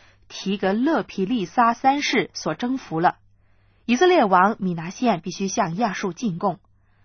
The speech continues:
在主前七百三十四年，非利士人的加特在亚述的管制之下。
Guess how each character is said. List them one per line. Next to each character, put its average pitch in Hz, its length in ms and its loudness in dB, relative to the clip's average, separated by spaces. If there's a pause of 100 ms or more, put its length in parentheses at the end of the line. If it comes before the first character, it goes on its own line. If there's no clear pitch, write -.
(220)
在 220 180 4
主 185 200 0
前 175 360 0
七 302 240 0
百 220 220 2
三 294 320 -4
十 170 160 -4
四 196 180 -6
年， 156 340 -8 (460)
非 226 160 2
利 226 120 2
士 214 160 0
人 170 200 2
的 170 100 -4
加 254 300 -4
特 247 260 2 (200)
在 294 160 -2
亚 247 320 0
述 233 160 -2
的 170 120 0
管 165 300 -8
制 196 140 -12
之 269 140 -4
下。 - 340 -4